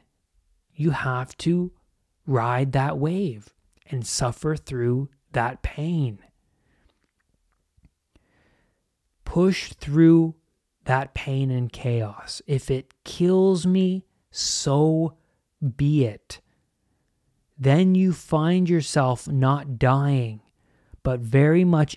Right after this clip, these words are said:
able to get through these situations. And then you look at yourself and you're like, "Wow, I can't believe I did this.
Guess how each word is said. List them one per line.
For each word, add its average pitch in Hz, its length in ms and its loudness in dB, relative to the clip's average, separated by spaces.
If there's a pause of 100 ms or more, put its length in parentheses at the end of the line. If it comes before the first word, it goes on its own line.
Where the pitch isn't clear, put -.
(120)
able 143 640 2 (220)
to 143 140 -6
get 123 380 -6
through 117 640 -2 (440)
these 123 260 -4
situations. 107 920 -8
And 120 180 -6
then 120 120 -2
you 120 80 2
look 220 180 0
at 185 80 -2
yourself 123 400 -6
and 123 80 -6
you're 117 100 -8
like, 113 240 -8
"Wow, 151 380 -8 (640)
I 135 100 -6
can't 143 240 -4
believe 143 240 -2
I 135 120 -2
did 170 260 -4
this. 113 340 -8